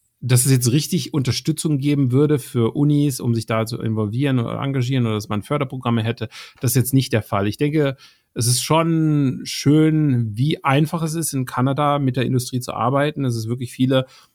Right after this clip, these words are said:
äh, jetzt ob es jetzt Toronto oder Montreal ist, äh, die auch wirklich offen da sind und, und interessiert sind, da, äh, Feedback zu haben. Ähm, aber es ist häufig eine Preisfrage. Die haben einfach nicht das Budget,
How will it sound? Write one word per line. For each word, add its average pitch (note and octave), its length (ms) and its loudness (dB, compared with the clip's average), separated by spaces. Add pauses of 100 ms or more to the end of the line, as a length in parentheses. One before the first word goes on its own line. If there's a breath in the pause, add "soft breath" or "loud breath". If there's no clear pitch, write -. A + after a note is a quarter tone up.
(180)
äh, G#2 340 -6
jetzt - 180 -10
ob A2+ 120 -8
es G#2+ 100 -8
jetzt - 200 -12
Toronto A#2 380 -2
oder A#2 120 -4
Montreal A2 540 -2
ist, B2+ 380 -2
äh, A#2+ 240 -4
die A2+ 200 -4
auch A2 160 -6
wirklich A#2+ 300 -6
offen C#3 340 -2
da C3 160 2
sind C3 380 2
und, A2+ 260 -2 (460 soft breath)
und G#2+ 360 0
interessiert A#2 640 -2
sind, C3+ 240 -2
da, A#2 360 -2
äh, G#2+ 40 -2
Feedback A#2 460 -8
zu - 160 -8
haben. D#3 400 0 (440 soft breath)
Ähm, C#3 840 2 (160)
aber C#3 320 4
es C3 120 2
ist B2+ 120 0
häufig C3+ 260 0
eine C#3 120 0
Preisfrage. G#2 840 -4
Die G#2+ 320 -4
haben A#2+ 220 -2
einfach C3 220 0
nicht C3 180 0
das A#2 160 -4
Budget, B2 640 0